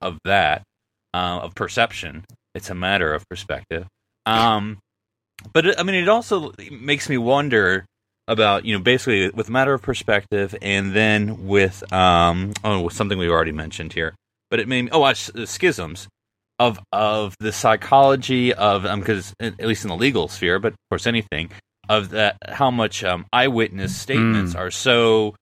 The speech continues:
Speaker 1: terrible. Like,
Speaker 2: Yeah.
Speaker 1: there's, it, how many, and I mean, I'm not getting a soap opera, but I'm just saying h-, how much, you know, that in, in criminal justice system, you know, convictions could be on, on one eyewitness, which are s-, terribly unreliable. And I just wonder, like, if you do the holodeck and you're doing, like,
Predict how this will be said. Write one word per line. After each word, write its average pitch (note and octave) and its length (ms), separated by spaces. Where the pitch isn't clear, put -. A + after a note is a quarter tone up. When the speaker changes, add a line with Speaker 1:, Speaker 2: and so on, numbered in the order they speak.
Speaker 1:
terrible. C3+ 600
Like, - 80
Speaker 2:
Yeah. - 180
Speaker 1:
there's, D3 320
it, D#3+ 160
how D#3+ 180
many, D3 460
and B2 120
I A#2 60
mean, A2+ 140
I'm A2+ 80
not A2 180
getting F2+ 140
a D2+ 40
soap C3+ 180
opera, F2+ 100
but G#2+ 80
I'm G#2+ 80
just G2 100
saying G#2 200
h-, A2+ 160
how D3 120
much, B2+ 260
you A2+ 80
know, F#2+ 140
that G2+ 280
in, F2+ 260
in D#2 300
criminal F2 440
justice C#3+ 320
system, F#2+ 360
you F2+ 80
know, D2+ 40
convictions F#2+ 460
could E2+ 120
be D#2 120
on, F2+ 220
on F#2 140
one A2+ 160
eyewitness, G#2+ 480
which G#2 120
are G2+ 40
s-, - 240
terribly F3+ 440
unreliable. G#2 600
And A2 100
I B2 40
just B2+ 140
wonder, D3 220
like, A2+ 120
if A2 140
you A#2+ 60
do B2 140
the G#2+ 60
holodeck C#3 360
and A2+ 80
you're A2+ 100
doing, B2 200
like, G#2 240